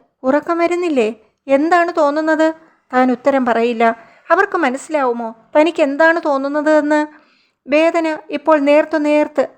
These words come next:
തീർന്നു പോകും. എന്നിട്ട് ഉറക്കം വന്നു തുടങ്ങും. ഉറങ്ങില്ല താൻ. ഓർമ്മിച്ചുകൊണ്ടേയിരുന്നാൽ ഉറങ്ങില്ല. തൻ്റെ കുട്ടിയുടെ പേര് ഓർമ്മ വന്നാൽ എത്ര നന്നായിരുന്നു. വീണ്ടും ഒരു രംഗം അവൾക്ക് കണ്ടു തുടങ്ങി.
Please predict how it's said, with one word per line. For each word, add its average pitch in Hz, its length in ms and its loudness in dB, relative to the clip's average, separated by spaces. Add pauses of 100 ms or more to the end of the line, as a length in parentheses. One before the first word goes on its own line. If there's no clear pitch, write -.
തീർന്നു 294 340 0
പോകും. 233 340 0 (260)
എന്നിട്ട് 262 380 0 (340)
ഉറക്കം 302 400 0
വന്നു 254 220 -4
തുടങ്ങും. 226 400 0 (360)
ഉറങ്ങില്ല 311 460 0
താൻ. 226 200 0 (400)
ഓർമ്മിച്ചുകൊണ്ടേയിരുന്നാൽ 294 1300 0
ഉറങ്ങില്ല. 294 420 0 (380)
തൻ്റെ 339 240 0
കുട്ടിയുടെ 359 520 -2
പേര് 285 360 2 (300)
ഓർമ്മ 277 340 2
വന്നാൽ 285 340 0 (160)
എത്ര 254 420 -4
നന്നായിരുന്നു. 262 680 -2 (640)
വീണ്ടും 359 360 2
ഒരു 294 160 2
രംഗം 254 360 0 (240)
അവൾക്ക് 294 340 0
കണ്ടു 233 260 0
തുടങ്ങി. 226 400 0